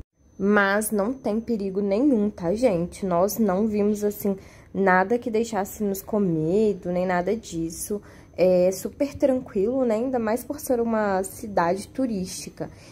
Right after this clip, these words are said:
Então, assim, não vimos nada que ficamos com medo durante o caminho, não. Olha que linda essa hortênsia. E uma das coisas, assim, que eu fiquei um pouquinho triste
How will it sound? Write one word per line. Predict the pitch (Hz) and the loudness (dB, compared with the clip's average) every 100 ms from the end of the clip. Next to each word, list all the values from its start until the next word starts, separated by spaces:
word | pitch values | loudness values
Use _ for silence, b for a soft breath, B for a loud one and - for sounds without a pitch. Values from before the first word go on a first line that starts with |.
| B | B
Então, | 208 226 226 247 | 0 2 4 4
assim, | 277 226 | 2 0
não | 190 208 | 0 0
vimos | 220 220 226 | 0 0 0
nada | 226 185 190 220 | 0 0 -2 -6
que | - | -10
ficamos | - 233 220 226 | -10 -6 -4 -2
com | - | 0
medo | 226 202 196 | 2 0 -2
durante | 202 202 220 - | -2 0 -2 -4
o | |
caminho, | 233 214 208 247 359 | -2 2 2 4 4
não. | 156 147 B B B - | 2 -6 B B B 0
Olha | 240 262 | 2 2
que | 277 | 2
linda | 233 214 | 2 2
essa | 208 214 | 0 -4
hortênsia. | 190 - 247 262 262 254 240 B B B B | -10 -4 0 0 2 0 0 B B B B
E | - 240 240 240 | -2 0 2 2
uma | 240 269 | 2 2
das | 262 285 | 2 0
coisas, | - 240 226 233 | 2 2 2 -2
assim, | 247 247 220 202 220 247 | -2 -2 -2 -2 -2 -6
que | - 240 | -4 0
eu | 220 214 | 0 0
fiquei | - 233 247 | -4 -4 0
um | 233 | 0
pouquinho | 233 233 - 226 | 0 -2 -2 -2
triste | - - 214 202 - - 233 | -2 -4 -4 -6 -8 -6 -8